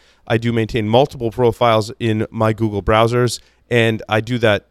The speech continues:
consciously so that all of my plugins and bookmarks follow me around wherever I go,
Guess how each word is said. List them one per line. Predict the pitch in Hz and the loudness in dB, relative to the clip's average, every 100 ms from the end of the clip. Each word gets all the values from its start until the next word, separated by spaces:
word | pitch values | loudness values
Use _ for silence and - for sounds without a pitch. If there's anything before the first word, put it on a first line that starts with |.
| _ | _
consciously | - 160 170 117 101 110 | 0 0 0 -6 -4 -6
so | 123 101 | -4 -4
that | 98 98 | -2 -4
all | 101 101 | -2 -2
of | 101 | 0
my | 104 92 | -4 -4
plugins | - 104 98 104 107 | -2 -2 -2 -4 -6
and | 98 90 90 | -8 -8 -6
bookmarks | - 107 104 104 - | -4 -2 -2 -4 -6
follow | - 98 95 | -4 -2 -2
me | 92 | -4
around | 85 107 107 95 | -4 0 0 -2
wherever | 95 92 92 | -2 -2 -2
I | 87 | -4
go, | 90 147 104 | 2 2 2